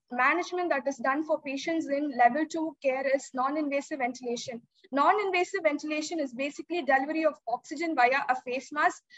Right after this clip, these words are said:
uh, therefore you, thereby eliminating the need of an endotracheal tube. I want you to understand that N I V, uh, in N I V, there is positive,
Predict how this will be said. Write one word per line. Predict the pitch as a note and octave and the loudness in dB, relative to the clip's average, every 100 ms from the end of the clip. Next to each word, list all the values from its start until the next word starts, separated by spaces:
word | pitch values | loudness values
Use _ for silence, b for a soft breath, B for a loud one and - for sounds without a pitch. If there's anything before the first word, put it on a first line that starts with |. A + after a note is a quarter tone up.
| B - | B 4
uh, | B3 B3 | 6 8
therefore | D4+ D#4+ F#4 | 8 6 0
you, | E4+ - | 0 2
thereby | C#4+ D4+ E4 D#4 | 4 6 6 6
eliminating | C#4 D#4+ D#4+ D#4+ D#4+ E4+ | 4 0 0 -2 -2 -2
the | C#4+ | -2
need | C4+ D#4 E4 | 0 -2 0
of | B3+ B3+ D4 | 0 0 -2
an | |
endotracheal | B3 B3+ C#4+ C#4 B3+ C4 C4+ | -4 -2 -2 -2 0 0 0
tube. | C4 A#3+ b b _ | -6 -10 b b _
I | C#4 | 4
want | D4+ E4+ F#4 | 8 8 8
you | F4+ F#4 | 0 -2
to | F4+ | 0
understand | C4 C#4 D#4+ D#4+ D#4 D#4+ | 0 0 -2 0 2 2
that | C4+ C#4+ - - | 2 0 -2 -4
N | C#4 | 0
I | D4+ D#4 | 2 2
V, | D#4+ F4+ b b _ - | 2 -2 b b _ 2
uh, | B3 B3 | 4 4
in | D4 | 0
N | C#4 D4 E4+ | 0 4 4
I | F4 | 4
V, | F4 F4+ A#3+ | 2 0 0
there | C#4 D#4+ | 0 2
is | F4+ - | 0 -2
positive, | - D4 E4+ C#4+ F4 | -2 -2 -4 -4 -4